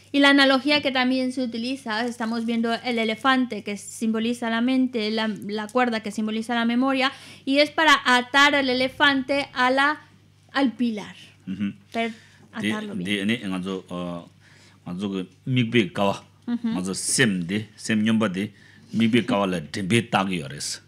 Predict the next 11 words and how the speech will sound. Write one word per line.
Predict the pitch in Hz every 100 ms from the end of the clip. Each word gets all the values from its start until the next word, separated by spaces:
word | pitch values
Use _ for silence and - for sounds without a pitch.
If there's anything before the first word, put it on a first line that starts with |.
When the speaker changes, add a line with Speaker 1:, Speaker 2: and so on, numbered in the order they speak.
| -
Speaker 2:
Demba. | - 294 175 285
Speaker 1:
Ujú. | 294 226 - -
Speaker 2:
Ujú. | - 104 - - - _ - -
Speaker 1:
Porque | 294 285 285
sería, | 285 277 302 320 330 311 330
esa | 339
es | 381
la | 339
analogía, | 311 294 285 - 349 254 214 - -
nuestra | 254 262 254 262
mente | 254 311 403 392